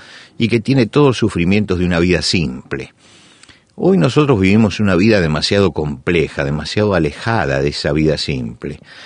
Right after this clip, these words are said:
Demasiado alejada, nuestros, nuestros niños están demasiado presionados por la sociedad, hasta tal punto que no pueden vivir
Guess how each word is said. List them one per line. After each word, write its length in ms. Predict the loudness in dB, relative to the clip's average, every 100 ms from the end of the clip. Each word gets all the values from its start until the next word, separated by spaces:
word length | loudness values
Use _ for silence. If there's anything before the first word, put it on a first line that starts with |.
| -20 -18 -2
Demasiado 720 | 0 0 -2 -10 -2 2 4
alejada, 500 | 2 0 0 2 2
nuestros, 460 | 0 -2 -4 -6 -4
nuestros 440 | -4 -2 -2 2
niños 500 | 2 4 4 2 0
están 340 | -6 -2 -2 0
demasiado 540 | -2 -2 0 0 0
presionados 880 | -2 -4 -2 -2 2 2 2 2 0 -8 -20 -20 -4
por 180 | -2 0
la 100 | -2
sociedad, 760 | -2 -2 0 0 0 0 -2 -6 -20 _ -10
hasta 240 | -6 -4
tal 220 | -2 -2 -2
punto 340 | -2 0 0
que 80 | 0
no 140 | 0
pueden 320 | 0 2 2 2
vivir 500 | 0 2 4 2